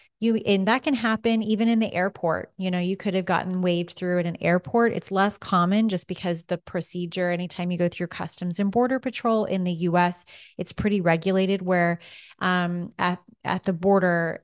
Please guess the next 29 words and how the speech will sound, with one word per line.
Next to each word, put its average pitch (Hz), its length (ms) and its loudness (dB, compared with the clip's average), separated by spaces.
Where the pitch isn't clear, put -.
uh, 180 100 -2
especially 180 460 0
our 175 80 0
Mexican 175 600 -4
border, 170 520 2
they 196 80 0
have 190 200 -2
such - 320 2
a 180 120 2
volume 185 680 4
of 165 140 -2
traffic 165 580 -2
that 170 260 0
if - 180 -8
you're 220 260 6
in 196 240 -2
the 190 80 -2
car 185 420 4
and 180 160 2
they 175 140 -2
see 269 400 2
you 170 420 8
and 185 140 -2
they 180 160 2
don't 226 300 4
ask 196 300 0
you 196 100 0
any 190 120 -2
questions, 175 600 -4